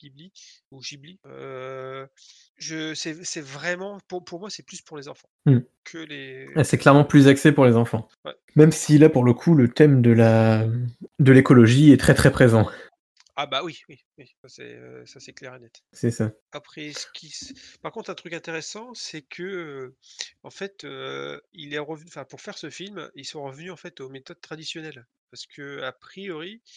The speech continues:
Speaker 1: Monsieur Miyazaki, <laughs> euh, n'aime pas du tout, euh, n'aime pas du tout le rendu fait par ordinateur.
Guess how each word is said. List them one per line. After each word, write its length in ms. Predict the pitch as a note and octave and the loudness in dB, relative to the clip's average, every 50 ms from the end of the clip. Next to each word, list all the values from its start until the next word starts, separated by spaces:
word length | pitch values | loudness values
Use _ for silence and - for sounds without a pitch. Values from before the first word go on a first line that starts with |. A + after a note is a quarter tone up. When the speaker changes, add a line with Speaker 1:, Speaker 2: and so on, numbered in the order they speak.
| _ _ _ _ _ _ | _ _ _ _ _ _
Speaker 1:
Monsieur 320 | D3 D3+ E3 D#3 - E3 D#3+ | -20 -20 -18 -18 -16 -18 -18
Miyazaki, 760 | D#3+ D#3 D3 D3 C#3+ C#3+ D3+ D3 - - F3+ F#3+ A3+ A#3 _ | -18 -18 -18 -18 -18 -16 -18 -18 -18 -20 -20 -20 -20 -20 _
<laughs> 340 | - - - - - _ _ _ _ _ - D3 | -20 -20 -20 -20 -20 _ _ _ _ _ -20 -20
euh, 100 | C3 B2+ B2+ | -20 -20 -20
n'aime 140 | C3+ C#3 C3+ | -20 -20 -18
pas 180 | _ E3 D#3+ D#3 | _ -16 -16 -16
du 160 | C#3 C#3 - | -18 -20 -20
tout, 300 | - - D#3 D3+ C#3+ C3+ | -20 -20 _ -20 -20 -20
euh, 260 | B2+ B2 B2 A#2+ A#2+ _ _ - - - - - - _ _ - | -20 -20 -20 -20 -20 _ _ -20 -20 -20 -20 -20 -20 _ _ -18
n'aime 100 | C#3 C3+ | -16 -14
pas 140 | - F#3 D#3+ | -14 -16 -16
du 100 | E3+ D#3 | -16 -20
tout 140 | - F#3 | -20 -18
le 80 | D#3 D3 | -16 -16
rendu 340 | C3+ D#3 D#3+ D3+ C#3+ E3+ F3 | -14 -14 -16 -16 -18 -20 -20
fait 220 | - - E3+ E3 | -20 -18 -18 -18
par 200 | E3 - C#3+ C3+ | -18 -18 -20 -20
ordinateur. 560 | C3 B2+ C3+ C#3 B2+ B2 - D#3 D#3 _ _ | -20 -20 -20 -20 -20 -20 -18 -20 -20 _ _